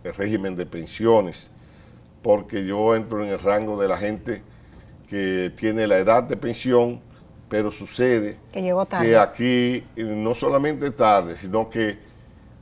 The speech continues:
Speaker 1: en el momento en que tú te retiras, que tú te pensionas, a partir de los
Speaker 2: Te
Speaker 1: sesenta y cinco
Speaker 2: quedas sin
Speaker 1: años,
Speaker 2: seguro.
Speaker 1: la administradora de, de riesgos de salud,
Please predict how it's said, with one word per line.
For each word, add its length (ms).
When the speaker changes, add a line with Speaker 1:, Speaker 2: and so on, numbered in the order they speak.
Speaker 1:
en 140
el 140
momento 400
en 80
que 100
tú 240
te 160
retiras, 460
que 80
tú 100
te 140
pensionas, 600
a 60
partir 260
de 80
los 100
Speaker 2:
Te 60
Speaker 1:
sesenta 300
y 40
cinco 140
Speaker 2:
quedas 160
sin 220
Speaker 1:
años, 60
Speaker 2:
seguro. 320
Speaker 1:
la 160
administradora 960
de, 260
de 220
riesgos 420
de 80
salud, 460